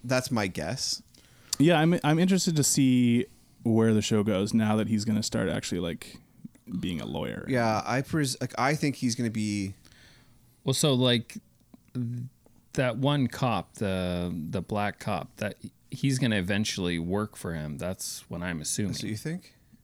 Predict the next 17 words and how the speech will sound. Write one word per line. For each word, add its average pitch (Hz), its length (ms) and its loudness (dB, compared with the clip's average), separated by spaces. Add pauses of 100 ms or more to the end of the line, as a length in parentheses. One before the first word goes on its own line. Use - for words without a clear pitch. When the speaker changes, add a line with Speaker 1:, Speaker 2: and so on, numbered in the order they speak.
(320)
Speaker 1:
That'd 131 220 -4
be - 60 -20
cool. 131 340 -8
Speaker 3:
I'm 131 180 4
assuming 147 500 6
he's 110 160 4
eventually 104 380 2
gonna 95 140 0
work 92 180 -2
for 90 140 -6
Perry - 240 -8
Mason. - 340 -8 (520)
Speaker 1:
Like, 117 120 -6
they're 117 200 0
the 113 160 0
two - 240 -2
detectives? 110 760 -2